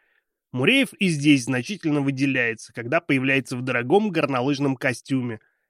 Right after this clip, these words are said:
который, по всей вероятности, приобрел специально для охоты. Даже боюсь представить стоимость того, чем набит его рюкзак.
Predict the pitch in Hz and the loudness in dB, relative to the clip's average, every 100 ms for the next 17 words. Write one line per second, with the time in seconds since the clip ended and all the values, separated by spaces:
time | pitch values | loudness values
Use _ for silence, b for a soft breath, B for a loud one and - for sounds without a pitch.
0 | _ _ 120 113 214 208 143 127 - 220 | _ _ -10 -2 0 0 -2 -2 -2 0
1 | 220 208 202 202 190 185 - 156 139 123 | 2 4 6 4 2 -2 -2 -8 -2 0
2 | 120 170 185 - 143 - 123 143 139 127 | 0 -2 -2 -6 -8 -2 0 0 -2 0
3 | 127 123 - 117 104 107 _ _ _ _ | 0 -2 -6 -8 -10 -18 _ _ _ _
4 | _ - 123 208 196 165 147 165 214 - | _ -8 2 4 4 2 4 4 2 -4
5 | 185 - - 190 170 - - 180 143 135 | -6 -4 0 2 2 -4 -2 2 2 2
6 | 120 - 120 123 185 180 - 139 156 151 | -4 -8 -6 0 -2 -2 -10 -4 0 0
7 | 131 120 131 135 120 123 120 117 120 104 | 0 -2 -4 -4 -4 -4 -4 -6 -6 -8
8 | - | -12